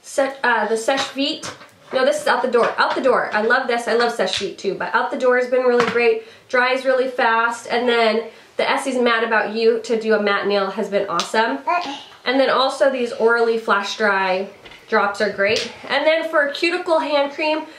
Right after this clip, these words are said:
this has been a lifesaver. It's the Mane and Tail Hoof Maker.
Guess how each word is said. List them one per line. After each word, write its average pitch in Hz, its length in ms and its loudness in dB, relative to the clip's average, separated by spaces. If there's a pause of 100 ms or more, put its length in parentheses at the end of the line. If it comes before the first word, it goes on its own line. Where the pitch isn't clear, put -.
(140)
this 294 160 -2
has 285 80 -8
been 277 140 2
a 254 80 2
lifesaver. 247 560 0
It's 240 120 -8
the 233 80 -4
Mane 247 220 4
and 277 100 2
Tail 247 260 0
Hoof 233 260 -6
Maker. 320 480 -2